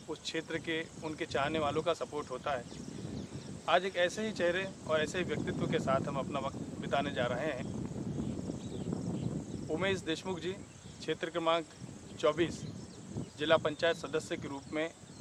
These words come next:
आज अपनी भूमिका निभा रहे हैं। अगर हम चर्चा करें तो काफ़ी लंबी राजनीतिक पारी वे पहले भी खेल चुके हैं और उनका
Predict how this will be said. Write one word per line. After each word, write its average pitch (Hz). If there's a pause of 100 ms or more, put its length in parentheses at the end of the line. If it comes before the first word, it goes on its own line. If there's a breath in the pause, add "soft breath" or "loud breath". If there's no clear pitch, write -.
(340)
आज 147
अपनी 156
भूमिका 139
निभा 127
रहे 123
हैं। 143 (960)
अगर 180
हम 196
चर्चा 190
करें 196
तो 202
काफ़ी 180
लंबी 170 (500)
राजनीतिक 160
पारी 156
वे 160 (180)
पहले 147
भी 175
खेल 139
चुके 139
हैं -
और 160
उनका 175